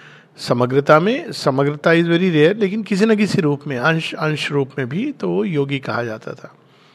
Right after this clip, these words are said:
तो, अ, इन सब में जो सबसे प्रचलित शब्द है वो है, उम, उसी प्रकार से साधु, जिसके अंदर हमेशा गुडविल रहती थी और वो जहाँ भी जाता था उसके अंदर गुडनेस, गुडनेस का प्रतीक।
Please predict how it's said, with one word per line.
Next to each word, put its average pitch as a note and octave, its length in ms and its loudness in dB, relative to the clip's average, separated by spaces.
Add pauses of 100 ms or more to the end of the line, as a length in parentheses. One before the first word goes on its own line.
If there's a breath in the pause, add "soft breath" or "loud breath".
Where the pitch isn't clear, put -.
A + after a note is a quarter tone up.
(840 soft breath)
तो, G3+ 300 -6 (140)
अ, D#3+ 260 -2
इन E3+ 60 -2
सब G3 220 2
में A3 120 4
जो A#3 120 4
सबसे F#3+ 360 2
प्रचलित G#3 480 2
शब्द E3+ 380 4
है F3 120 6
वो E3+ 160 2
है, F3+ 240 4 (300)
उम, B2+ 380 -14 (540)
उसी C3 180 -8
प्रकार E3 340 6
से F3+ 160 2
साधु, B2 500 2
जिसके C3+ 320 -4
अंदर C#3 260 -4
हमेशा C3 420 -4 (580 loud breath)
गुडविल D#3+ 380 6
रहती A#2+ 340 2
थी A#2+ 260 -12 (800 soft breath)
और A#2+ 260 2
वो A#2+ 400 -4 (100)
जहाँ D#3 320 2
भी D3+ 80 -2
जाता B2+ 320 2
था - 180 -2
उसके A3+ 320 0
अंदर C#3 360 -2 (140)
गुडनेस, D3+ 640 0
गुडनेस C#3+ 340 -2
का C#3 120 0
प्रतीक। D3 520 -2